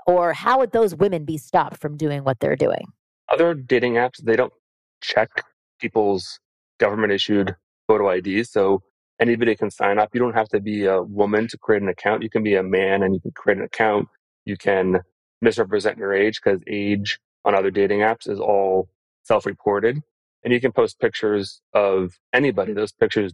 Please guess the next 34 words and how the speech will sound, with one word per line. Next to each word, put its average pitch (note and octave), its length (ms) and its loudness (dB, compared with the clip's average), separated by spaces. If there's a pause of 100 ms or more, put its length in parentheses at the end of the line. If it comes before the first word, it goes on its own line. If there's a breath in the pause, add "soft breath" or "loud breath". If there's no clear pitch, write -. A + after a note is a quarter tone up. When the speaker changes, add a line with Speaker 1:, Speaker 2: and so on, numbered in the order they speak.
Speaker 2:
don't G#2 280 0
have G#2+ 200 0
to G#2+ 100 -4
be G#2 420 -4 (440)
of G#2 420 0 (100)
yourself. C3 520 -2 (340)
Speaker 1:
Right. D#3+ 300 0 (140)
Speaker 2:
People A2+ 520 2
can G2 480 0 (420)
scam B2 280 0
people G#2+ 240 0
out G2 80 0
of F#2+ 60 -8
money. G#2 300 0
As G#2 180 0
you G2 420 0
touched - 280 -2
on, A2 180 0
according G#2+ 340 -2
to A2+ 100 -14
the A2 100 0
F G#2 180 -2
B G#2 140 -4
I, G2+ 400 0 (440)
over G#2 220 0
one G2+ 320 -2
billion G2 340 0
dollars G2 520 0
was F#2+ 680 -2 (320)
lost G2+ 680 -2
to F#2+ 420 -4
online G2 540 0
dating G2 480 -2 (160)
scams G2+ 440 0